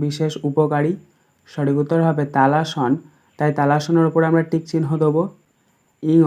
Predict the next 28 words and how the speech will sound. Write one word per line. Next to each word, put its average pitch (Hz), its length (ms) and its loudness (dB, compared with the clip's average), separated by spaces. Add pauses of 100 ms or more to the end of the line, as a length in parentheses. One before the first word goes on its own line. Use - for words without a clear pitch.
(520)
চোর 165 260 4 (100)
ও 180 140 2
পুলিশ 170 380 2 (120)
খেলায় 143 380 0 (200)
প্রতি 156 320 2
দলে 151 320 2 (300)
তিন, 165 260 4 (580)
চার 151 320 2 (280)
না 147 140 0
পাঁচজন 147 540 0
করে 170 220 2
শিক্ষার্থী 156 600 -4
অংশগ্রহণ 147 600 0
করবে? 160 340 2 (560)
সঠিক 143 260 0
উত্তর 147 260 0
হবে 151 280 0
চার, 143 280 0 (500)
তাই 139 160 2
চারের 151 340 0
উপরে 170 220 2
আমরা 156 280 2 (300)
টিক 165 200 0
চিহ্ন 160 240 -2 (100)
দেব। 156 180 0 (1500)
দুই, 151 360 4 (400)
বন্ধনীর 170 540 4
মধ্য 156 260 0